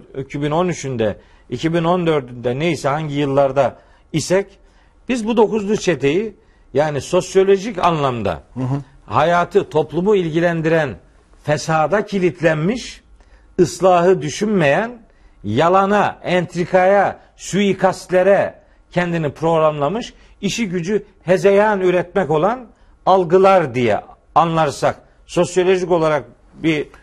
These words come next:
Speaker 1: bir şey demiş olur
Speaker 2: Kes-,
Speaker 1: muyuz?
Speaker 2: kesinlikle,
Speaker 1: Bir yardım alayım
Speaker 2: e,
Speaker 1: istedim yani.
Speaker 2: e, şahıs olarak değil mesela benim de zihnimde, şimdi siz söyleyince de, e, fotoğraf şekilleniyor. E, şahıs olarak değil,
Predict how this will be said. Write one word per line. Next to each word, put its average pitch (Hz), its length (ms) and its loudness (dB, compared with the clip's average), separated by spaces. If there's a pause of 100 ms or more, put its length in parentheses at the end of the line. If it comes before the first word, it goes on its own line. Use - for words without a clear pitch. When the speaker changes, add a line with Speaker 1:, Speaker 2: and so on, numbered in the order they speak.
(140)
Speaker 1:
bir 160 60 -4
şey 180 280 -4
demiş 175 300 -2
olur 180 260 0
Speaker 2:
Kes-, 151 80 -8
Speaker 1:
muyuz? 180 300 -4
Speaker 2:
kesinlikle, 175 420 -2
Speaker 1:
Bir 185 60 4
yardım 165 480 0 (140)
alayım 139 360 2
Speaker 2:
e, 117 40 -6
Speaker 1:
istedim 113 420 -6
yani. 101 220 -2
Speaker 2:
e, 135 160 -2
şahıs - 640 -6
olarak 156 460 -2
değil 156 140 -2
mesela 110 220 -10
benim 123 180 -2
de 107 60 -4
zihnimde, 104 520 -6
şimdi 120 260 -12
siz - 160 -16
söyleyince 117 500 -4
de, 101 160 0 (220)
e, 95 200 -10
fotoğraf 101 480 -6 (280)
şekilleniyor. 104 680 -8 (680)
E, 127 200 -2
şahıs 175 440 -2
olarak 143 440 -2
değil, 226 120 -8